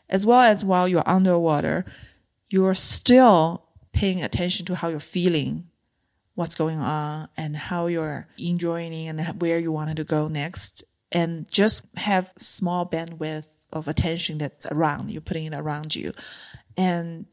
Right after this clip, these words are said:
it's more of like a tour inside. But when there are animals around,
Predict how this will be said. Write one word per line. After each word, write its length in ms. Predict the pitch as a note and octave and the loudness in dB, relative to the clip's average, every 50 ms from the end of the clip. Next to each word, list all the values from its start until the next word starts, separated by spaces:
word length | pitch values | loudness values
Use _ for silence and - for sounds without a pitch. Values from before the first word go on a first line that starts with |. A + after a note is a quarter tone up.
| _ | _
it's 200 | - F#3 F#3 - | -10 -10 -8 -4
more 160 | - F3 E3 E3 | -4 -4 -4 -4
of 80 | E3+ F3 | -6 -8
like 160 | E3 D#3 - | -10 -8 -6
a 40 | D#3+ | -6
tour 220 | - - F3 E3 | -2 -2 -2 -2
inside. 720 | - - F#3 G#3+ A#3 - - - - - - - - - - _ _ _ _ _ - - - - _ _ _ _ | 0 0 2 2 2 2 0 -2 -2 -2 -4 -8 -12 -14 -16 _ _ _ _ _ -20 -20 -20 -20 _ _ _ _
But 160 | _ G3 - F#3 | _ -4 -2 2
when 200 | F#3+ F#3+ F#3 F#3 | 2 2 4 4
there 300 | G3+ G#3 A#3 B3+ - - | 4 4 4 4 4 2
are 160 | B3 C#4+ C4+ - | 2 2 2 2
animals 480 | - E3+ E3+ E3 E3 D#3 D3 D3+ - D#3 | 0 -2 -4 -4 -4 -4 -6 -4 -4 -2
around, 500 | C#3+ C3 - C#2+ C2 A1+ - C#3+ C3 | -2 -2 -4 -4 -6 -8 -8 -8 -10